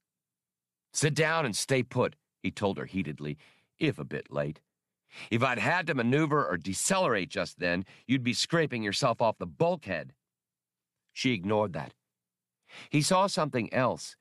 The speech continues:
had so shocked her that she was still feeling the effect of it. Knowing how resilient she was ordinarily,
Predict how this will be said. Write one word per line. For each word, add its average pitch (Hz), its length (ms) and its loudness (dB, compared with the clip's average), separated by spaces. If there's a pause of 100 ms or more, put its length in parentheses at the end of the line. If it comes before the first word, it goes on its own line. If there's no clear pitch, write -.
(140)
had 98 220 0
so 143 400 2
shocked 113 540 0
her 67 240 -8 (460)
that 104 120 -2
she 139 120 2
was 117 120 0
still 156 220 2
feeling 110 400 2
the 95 100 0
effect 107 360 -2
of 69 80 -8
it. 65 120 -16 (800)
Knowing 143 380 4
how 135 240 0
resilient 101 720 2
she - 200 -2
was 95 320 2
ordinarily, 90 800 0